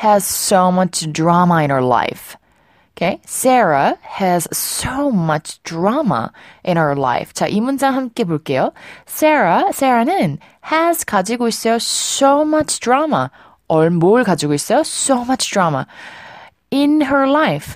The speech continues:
오케이? 그녀의 삶에는 드라마가 참 많대요. 이게 무슨 뜻일까요, 여러분? 세라의 삶은 안정적이고 평탄하기보다는요, 일도 많고, 뭐, 탈도 많고, 참 일이 많다라는 뜻이에요. 그러니까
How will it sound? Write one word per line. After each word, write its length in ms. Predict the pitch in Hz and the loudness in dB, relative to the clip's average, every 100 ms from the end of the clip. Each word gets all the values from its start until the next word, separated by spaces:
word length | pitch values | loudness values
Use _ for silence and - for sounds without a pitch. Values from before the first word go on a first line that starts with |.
| - | -12
오케이? 260 | - 302 381 | -4 -4 -4
그녀의 380 | 185 196 214 | -2 2 2
삶에는 600 | 254 302 302 285 302 339 | 0 0 0 0 0 -2
드라마가 560 | 226 339 302 339 349 339 | -2 -2 0 0 2 0
참 220 | 330 311 | -2 -2
많대요. 460 | 190 139 151 127 120 _ _ _ _ | 0 -2 -4 -6 -6 _ _ _ _
이게 80 | 269 | -2
무슨 280 | 214 247 339 | -2 -2 -2
뜻일까요, 540 | 302 294 - 233 220 | -2 -2 0 2 2
여러분? 480 | 180 196 302 196 135 - - - - | 2 0 0 -2 -4 -12 -20 -20 -20
세라의 400 | - 359 381 381 | -2 2 2 2
삶은 400 | 349 339 277 269 - _ - | 0 0 0 -2 -6 _ -4
안정적이고 1300 | 180 185 190 226 220 214 196 196 - 277 302 320 330 | 0 2 2 2 0 0 -2 -6 -2 2 4 2 0
평탄하기보다는요, 1300 | - 381 403 370 294 196 160 160 151 127 139 127 127 - - - - - | -6 -6 -2 0 0 0 0 0 -2 -4 -6 -8 -12 -20 -20 -20 -20 -4
일도 560 | 160 151 139 135 - | 0 2 0 -6 -8
많고, 880 | 180 285 311 311 320 - 311 302 302 | -4 -2 -4 -8 -12 -6 -2 -2 -2
뭐, 100 | - - | -6 -8
탈도 520 | - - 233 220 - | -10 -10 -8 -8 -6
많고, 720 | 185 330 339 - 320 302 294 | -4 -4 -6 -6 0 2 0
참 280 | - - 381 | -2 -10 -6
일이 240 | 277 359 | -6 -4
많다라는 920 | 330 208 190 - 294 277 156 139 160 180 | -2 -2 -2 -2 0 0 0 0 -2 -2
뜻이에요. 680 | 220 226 180 131 127 131 120 | -4 -2 -2 -2 -2 -4 -2
그러니까 180 | 143 | -4